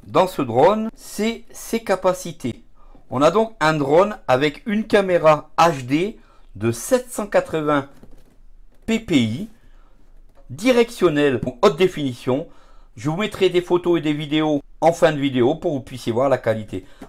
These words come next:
Mais c'est vraiment une très bonne qualité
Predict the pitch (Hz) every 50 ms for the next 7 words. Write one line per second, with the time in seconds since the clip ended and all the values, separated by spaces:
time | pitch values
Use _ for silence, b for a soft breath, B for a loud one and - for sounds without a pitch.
0 | B B 113 156 160 156 - 143 120 131 143 147 170 180 180 - 131 139 147 139
1 | - - - - 214 214 208 202 - 127 156 185 190 180 - - 180 165 156 143
2 | 131 - - 147 156 170 -